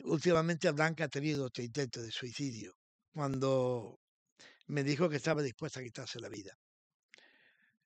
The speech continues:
Hablé con ella cerca de una hora. Me prometió que, que no, que no lo iba a hacer, que, que iba a seguir luchando.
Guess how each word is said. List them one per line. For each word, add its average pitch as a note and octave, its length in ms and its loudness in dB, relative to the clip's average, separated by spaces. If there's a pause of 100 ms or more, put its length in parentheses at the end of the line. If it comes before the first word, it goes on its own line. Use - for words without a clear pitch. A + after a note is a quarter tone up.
(340)
Hablé D#3 280 6
con D#3+ 160 6
ella E3+ 400 6 (100)
cerca D#3+ 460 0
de D3 100 0
una C3 240 -2
hora. G#2+ 240 -14 (1500)
Me D3+ 140 0
prometió C#3 720 4 (880)
que, B2 480 2 (840)
que D#3 140 4
no, C3+ 160 2
que D#3+ 120 2
no D3+ 120 4
lo D#3+ 60 6
iba D3 140 2
a C3+ 40 0
hacer, C#3 240 -2
que, C3+ 280 -4
que E3 120 -2
iba D#3+ 160 4
a D#3+ 40 4
seguir D3+ 300 0
luchando. B2 480 -2